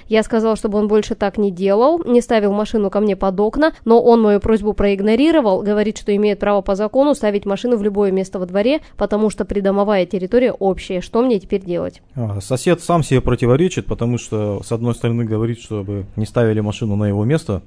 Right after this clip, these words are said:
Speaker 1: <laughs>
Speaker 2: а сам тут же говорит, что, э, в любое место может машину ставить, потому что это общий двор. А, ну, действительно, ор-,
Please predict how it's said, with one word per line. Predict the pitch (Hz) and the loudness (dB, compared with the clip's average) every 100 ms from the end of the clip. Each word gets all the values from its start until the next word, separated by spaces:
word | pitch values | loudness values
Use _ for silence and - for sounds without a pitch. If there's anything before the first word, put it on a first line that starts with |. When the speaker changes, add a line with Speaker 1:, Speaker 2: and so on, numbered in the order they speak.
| - | -8
Speaker 1:
<laughs> | 226 175 - - | -8 -8 -10 -12
Speaker 2:
а | - 101 92 92 - | -4 -2 -2 -6 -8
сам | - 143 127 | -2 -2 -2
тут | - - 120 | -6 -10 -10
же | 117 | -4
говорит, | 110 110 123 127 | 0 2 2 -2
что, | - 104 98 98 98 95 92 90 | -6 -4 -2 -2 -4 -6 -6 -8
э, | 90 | -6
в | 113 | -2
любое | 120 127 | 2 2
место | 123 113 110 | 2 -2 -4
может | 104 110 | -6 -8
машину | 104 110 98 | -8 -6 -6
ставить, | 135 135 104 | -4 -4 -6
потому | 95 98 98 | -8 -8 -10
что | - | -10
это | 95 101 | -10 -8
общий | 101 95 | -10 -10
двор. | 101 95 - - | -8 -8 -10 -10
А, | 98 | -6
ну, | 120 | -4
действительно, | 147 - 175 131 117 | -4 -2 -2 2 4
ор-, | 131 127 | 4 2